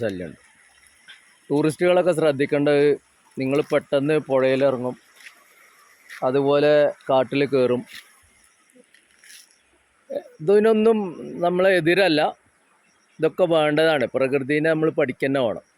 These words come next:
പക്ഷേ ശ്രദ്ധിക്കണം, ശ്രദ്ധ ഇല്ലെങ്കിൽ ജീവിതം അവസാനിക്കും. അതിനൊരു ഉദാഹരണമാണ് രാ-, ഒരു നാല് ദിവസം മുമ്പ് മലമ്പുഴ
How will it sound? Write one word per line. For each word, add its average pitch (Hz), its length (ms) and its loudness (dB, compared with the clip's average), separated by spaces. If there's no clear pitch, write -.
പക്ഷേ 165 320 0
ശ്രദ്ധിക്കണം, 127 600 0
ശ്രദ്ധ 139 300 -2
ഇല്ലെങ്കിൽ 151 320 0
ജീവിതം 135 380 0
അവസാനിക്കും. 113 540 -6
അതിനൊരു 175 380 2
ഉദാഹരണമാണ് 165 540 2
രാ-, 147 380 2
ഒരു 147 120 2
നാല് 139 220 2
ദിവസം 143 320 2
മുമ്പ് 135 280 0
മലമ്പുഴ 127 360 0